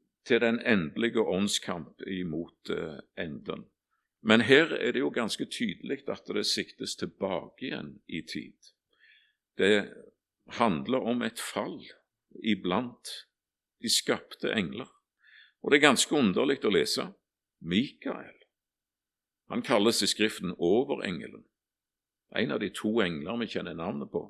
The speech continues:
Den andre er Gabriel, Guds spesialutsending,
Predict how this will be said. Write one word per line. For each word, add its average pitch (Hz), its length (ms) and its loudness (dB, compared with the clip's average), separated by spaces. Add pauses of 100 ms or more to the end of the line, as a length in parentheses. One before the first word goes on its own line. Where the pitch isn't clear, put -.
(100)
Den 101 140 -8
andre 78 380 -4
er 53 160 -10 (340)
Gabriel, - 540 -2 (200)
Guds - 460 -6
spesialutsending, 95 1400 0